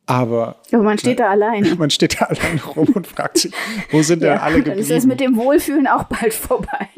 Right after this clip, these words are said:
Speaker 1: Ja, genau. Also da finde ich deinen Hinweis, äh, dieses, dieses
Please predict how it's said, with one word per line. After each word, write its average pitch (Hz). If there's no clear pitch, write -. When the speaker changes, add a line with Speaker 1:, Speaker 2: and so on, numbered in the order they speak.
Speaker 1:
Ja, 120
genau. 113
Also 120
da 117
finde 165
ich -
deinen 147
Hinweis, 160
äh, 127
dieses, 123
dieses 123